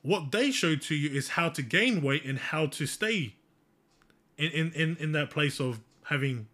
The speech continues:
gained weight, right? So when it comes to asking genuine questions, as a freedom driver, it's not just about the question that you're asking, it's also about who you're asking.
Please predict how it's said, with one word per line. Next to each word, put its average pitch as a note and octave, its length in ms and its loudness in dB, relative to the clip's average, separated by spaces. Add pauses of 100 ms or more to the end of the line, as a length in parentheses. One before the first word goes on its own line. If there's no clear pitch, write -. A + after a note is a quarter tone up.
(160)
gained A#2+ 220 -4
weight, A2 220 -10 (1040)
right? A#2+ 300 -10 (720)
So F#3+ 440 8 (360)
when G3+ 140 0
it C#4+ 80 4
comes D#4 300 2
to - 160 2
asking G3+ 460 0
genuine F3+ 420 2
questions, C#3+ 800 -2 (180)
as A3+ 200 4
a F#3+ 100 6
freedom B3 380 2
driver, A#2+ 420 0 (300)
it's - 160 -4
not D4 160 2
just C4+ 220 0
about E3 340 2
the B2+ 80 -4
question F3 540 0
that B2+ 100 -2
you're B2 140 -4
asking, C#3+ 520 -6 (300)
it's - 140 -10
also G#3+ 440 -2
about C#3+ 360 0
who C#3+ 140 -4
you're D3 240 -2
asking. A2+ 420 -10